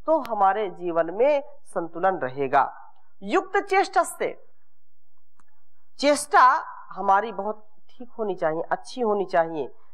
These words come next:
क्योंकि चेष्टा यथा योग चेष्टा करने वाले का ही योग सिद्ध होता है। कुचेष्टा नहीं करनी चाहिए, अनधिकृत कार्य नहीं करना चाहिए,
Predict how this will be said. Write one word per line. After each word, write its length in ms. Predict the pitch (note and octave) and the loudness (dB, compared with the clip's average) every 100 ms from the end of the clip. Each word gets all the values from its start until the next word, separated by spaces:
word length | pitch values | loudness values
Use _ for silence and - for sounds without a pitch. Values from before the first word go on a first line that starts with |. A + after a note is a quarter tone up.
| - | -2
क्योंकि 420 | C4+ C#4 C#4 D#4 | 2 2 2 -4
चेष्टा 800 | D4+ - B3 B3 - B3 B3+ C4+ - - - - | -4 0 0 2 6 6 6 2 -8 -14 -12 -2
यथा 320 | G#3 A3 E4 | 0 2 2
योग 280 | F4 E4+ D4+ | 4 2 0
चेष्टा 400 | - B3 - G#3 | 0 0 2 0
करने 480 | G3+ E3 D#3 C#3+ - - - - | 2 0 0 -2 -4 -10 -12 0
वाले 300 | D3 E3 A3+ | 4 4 2
का 120 | A3+ | 0
ही 180 | B3+ C4 | 0 -2
योग 220 | C4 C4+ | -6 -6
सिद्ध 240 | A#3+ G#3+ D#3+ | -6 -8 -6
होता 320 | C3+ A2 B2 | -6 -2 -2
है। 200 | B2+ - - - - - - - - | -2 -8 -10 -10 -10 -10 -10 -8 -2
कुचेष्टा 960 | D#4 D#4+ E4+ - - C#4+ - - - - | 0 4 4 4 2 4 4 -2 -12 -4
नहीं 340 | G3 G#3 B3 | 0 2 2
करनी 340 | A#3 G#3 A3 | 2 2 0
चाहिए, 400 | A3 A3 G#3+ A3 B3 - - - - - - - - - | 0 0 0 -4 -12 -12 -12 -12 -12 -12 -12 -12 -12 2
अनधिकृत 800 | A3+ C#4 C4+ D4 - F#4+ G4+ - | 4 4 2 -4 -2 0 0 0
कार्य 300 | A#3+ A3+ A3+ | 6 6 6
नहीं 240 | G3+ G3+ A3+ | 0 -2 -2
करना 340 | A#3 A#3 A#3+ | 0 2 2
चाहिए, 440 | A#3 A#3+ A#3 A#3+ | 2 -2 -2 -8